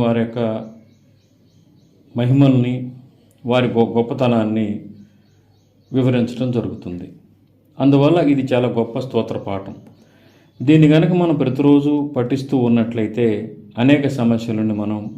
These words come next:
బయటపడతాం. ప్రతిరోజు ఉదయం సాయంత్రం సమయాల్లో ఈ స్తోత్రాన్ని పఠిస్తూ ఉంటే మనం చేసే అన్ని కార్యాల్లోనూ విఘ్నాలు, ఆటంకాలు తొలగిపోతాయి. ప్రమాదాల బారి నుండి కూడా మనకి రక్షణ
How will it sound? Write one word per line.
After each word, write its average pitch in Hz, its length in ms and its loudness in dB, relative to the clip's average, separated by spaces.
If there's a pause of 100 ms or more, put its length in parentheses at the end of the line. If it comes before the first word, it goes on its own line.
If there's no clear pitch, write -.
(120)
బయటపడతాం. 92 540 -4 (1700)
ప్రతిరోజు 175 460 6 (100)
ఉదయం 165 260 4 (120)
సాయంత్రం 135 480 0 (260)
సమయాల్లో 120 540 0
ఈ 117 100 0
స్తోత్రాన్ని 123 580 0
పఠిస్తూ 113 400 -4 (120)
ఉంటే 101 220 0 (920)
మనం 139 200 6 (100)
చేసే 156 320 4 (140)
అన్ని 131 240 2
కార్యాల్లోనూ 123 600 0 (120)
విఘ్నాలు, 117 440 0 (160)
ఆటంకాలు 104 520 -6 (260)
తొలగిపోతాయి. 95 680 -4 (1300)
ప్రమాదాల 151 480 4 (100)
బారి 131 200 4
నుండి 127 260 2
కూడా 123 180 2
మనకి 117 360 -2 (140)
రక్షణ 113 340 -2